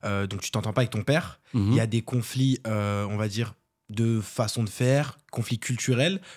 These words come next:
Speaker 1: Le sujet de cette émission, c'est, euh, c'est comment d'être en conflit avec sa culture. Du coup, comment tu fais une fois que tu quittes le domicile de tes parents pour trouver ton équilibre et trouver ta place, je dirais même, en fait, au-delà de ça, ton identité,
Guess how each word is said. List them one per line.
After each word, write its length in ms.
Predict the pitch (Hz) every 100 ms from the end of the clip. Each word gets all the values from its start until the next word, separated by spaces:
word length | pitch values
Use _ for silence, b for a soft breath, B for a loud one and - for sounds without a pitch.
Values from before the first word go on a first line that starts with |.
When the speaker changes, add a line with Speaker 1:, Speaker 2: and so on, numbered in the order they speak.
| B
Speaker 1:
Le 100 | 117
sujet 300 | - 143 143
de 40 |
cette 300 | - 135 117
émission, 400 | 123 127 - 139
c'est, 380 | 131 - 143 139 B B B
euh, 100 | 110
c'est 140 | 107 123
comment 180 | 131 135
d'être 180 | 123
en 60 | 117
conflit 240 | 117 -
avec 100 | 127
sa 120 | - 110
culture. 520 | 110 - 175 - - B B B B
Du 160 | 110
coup, 160 | 113 190
comment 400 | - 156 160 175
tu 160 | - 127
fais 300 | - 160 151
une 100 | 120
fois 180 | - 135
que 60 |
tu 140 | - 117
quittes 220 | - 135
le 60 | 131
domicile 320 | 127 107 123
de 80 | 117
tes 140 | 113
parents 340 | 123 113 147
pour 420 | 175 - 127 113 - b b b -
trouver 320 | - 151 185
ton 160 | 165 131
équilibre 440 | 127 - 147 151 123
et 100 | 120
trouver 340 | 127 147 151
ta 140 | 127
place, 300 | - 147 175
je 60 | 127
dirais 160 | 127 135
même, 140 | 170
en 80 | 135
fait, 140 | 165 -
au-delà 280 | 135 139
de 60 | 135
ça, 220 | - 175
ton 200 | 175 127
identité, 680 | 151 151 147 143 127 175